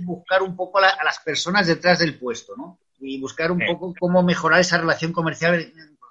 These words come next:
Speaker 1: ejemplo, en mi caso era sobre todo con muchos distribuidores, ¿no? Para
Speaker 2: Sí.
Speaker 1: poder desarrollar el mercado suyo, ¿no? Y tener una cooperación estrecha, entonces tenías que, que intentar mejorar esa relación, ¿no? Eh, conocer un poco lo que son la-, las personas, ¿no? Buscar la,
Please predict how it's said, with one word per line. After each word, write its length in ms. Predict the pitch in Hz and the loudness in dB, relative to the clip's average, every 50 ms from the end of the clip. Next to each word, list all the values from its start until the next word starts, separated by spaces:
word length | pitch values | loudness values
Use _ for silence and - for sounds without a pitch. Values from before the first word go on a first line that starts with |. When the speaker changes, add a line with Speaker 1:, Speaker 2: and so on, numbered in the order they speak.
| - | -18
Speaker 1:
ejemplo, 360 | - - 156 165 147 151 143 131 | -16 -8 -6 -6 -6 -6 -10 -10
en 60 | 147 | -10
mi 100 | 143 135 | -8 -4
caso 260 | - 165 156 - 151 | -2 -2 -2 0 0
era 180 | 160 156 160 156 147 | 0 0 0 0 -2
sobre 160 | - 143 123 | -6 -6 -4
todo 100 | 151 151 | -4 -4
con 180 | 151 147 139 139 | -4 -4 -4 -4
muchos 280 | 151 165 160 160 156 | -4 -4 -4 -4 -6
distribuidores, 680 | 147 147 - - 139 139 139 143 156 165 156 147 143 139 | -6 -6 -8 -8 -8 -6 -2 2 4 4 4 2 0 -2
¿no? 220 | 139 147 - - _ _ _ _ _ _ _ _ _ _ _ _ _ _ _ _ | -6 -10 -12 -14 _ _ _ _ _ _ _ _ _ _ _ _ _ _ _ _
Para 240 | - 143 151 151 156 | 0 4 4 4 4
Speaker 2:
Sí. 60 | - - | 2 0
Speaker 1:
poder 340 | 147 147 156 160 160 156 | 2 4 4 2 2 0
desarrollar 560 | 151 165 156 - 156 151 139 143 143 151 151 156 | 0 -2 0 0 0 2 2 4 4 4 4 4
el 100 | 156 156 | 2 2
mercado 420 | 151 147 135 113 - 143 151 151 | 0 0 0 0 0 0 0 0
suyo, 320 | 143 - - 165 156 143 120 | -2 -2 -4 -4 -4 -4 -6
¿no? 140 | 123 139 143 | -6 -8 -10
Y 40 | |
tener 160 | 131 127 135 139 | -10 -8 -6 -2
una 160 | 151 147 143 139 - - | 0 0 0 0 -2 -8
cooperación 500 | _ _ - 139 131 - - - 151 139 | _ _ -10 -8 -8 -6 -4 -4 -2 0
estrecha, 460 | 143 - - - 170 175 - - 156 165 | 0 -2 0 0 0 0 2 0 0 0
entonces 260 | 165 156 - 165 - | 0 0 -2 -4 -6
tenías 220 | - 165 175 180 | -2 -2 -2 -2
que, 200 | 180 208 180 - _ - - _ _ - - - | -2 -4 -6 -8 _ -20 -20 _ _ -10 -8 -4
que 80 | 165 | -4
intentar 640 | 165 160 147 - 156 151 143 - 165 175 180 - - _ _ _ _ _ _ _ - | -4 -4 -6 -8 -8 -8 -4 0 0 0 0 -2 -8 _ _ _ _ _ _ _ -2
mejorar 360 | 151 165 156 - 160 170 185 | 0 0 2 4 4 6 6
esa 180 | 196 185 190 180 | 6 6 4 4
relación, 640 | 185 170 165 143 - - 156 165 151 120 95 101 | 4 4 4 4 2 0 -4 -4 -4 -6 -6 -10
¿no? 200 | 139 185 220 - _ - | -16 -18 -18 -20 _ -12
Eh, 640 | 139 139 139 135 139 139 139 135 135 135 131 123 - _ _ _ _ _ _ - - _ _ _ _ _ _ | -10 -8 -8 -6 -8 -8 -8 -10 -12 -12 -14 -16 -18 _ _ _ _ _ _ -20 -20 _ _ _ _ _ _
conocer 360 | - 147 156 147 165 202 214 | -6 -4 -2 0 0 0 0
un 100 | 208 190 | 0 0
poco 200 | 208 208 214 220 | -2 -2 0 0
lo 240 | 214 185 185 175 175 | 0 0 -2 -2 -2
que 80 | 180 | -2
son 140 | 180 190 208 | -2 -2 -2
la-, 180 | 202 156 160 147 | -2 -2 -2 -2
las 160 | 131 120 - | -4 -6 -6
personas, 520 | - 127 120 - - 143 131 110 - - | -6 -6 -6 -4 -4 -4 -4 -4 -8 -12
¿no? 120 | 110 131 156 | -14 -14 -14
Buscar 300 | 151 131 - - 151 156 | -14 -16 -18 -14 -8 -4
la, 220 | 160 160 156 - | -4 -4 -4 -6